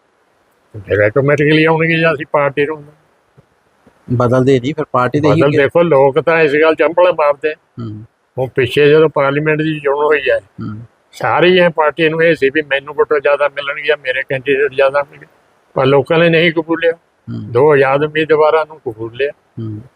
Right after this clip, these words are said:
Speaker 1: ਲੋਕ ਤਾਂ ਹੰਬਲ ਮਾਰਦੇ ਆ ਜਿੰਨਾ ਹੋ ਸਕੇ।
Speaker 2: ਹੂੰ।
Speaker 1: ਪਰ ਅਸੀਂ ਆਪਣਾ ਫਰਜ਼ ਨਹੀਂ ਨਾ ਸਮਝਦੇ।
Speaker 2: ਪਰ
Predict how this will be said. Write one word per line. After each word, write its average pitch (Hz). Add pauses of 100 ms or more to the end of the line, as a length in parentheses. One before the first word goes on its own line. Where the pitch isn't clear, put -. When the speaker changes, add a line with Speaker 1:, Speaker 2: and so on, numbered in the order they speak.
(180)
Speaker 1:
ਲੋਕ 120
ਤਾਂ 165 (580)
ਹੰਬਲ 147
ਮਾਰਦੇ 151
ਆ 175
ਜਿੰਨਾ 156
ਹੋ 135
ਸਕੇ। 135
Speaker 2:
ਹੂੰ। 113 (640)
Speaker 1:
ਪਰ 123 (180)
ਅਸੀਂ 165
ਆਪਣਾ 180
ਫਰਜ਼ 170
ਨਹੀਂ 170
ਨਾ 175
ਸਮਝਦੇ। 160 (840)
Speaker 2:
ਪਰ 196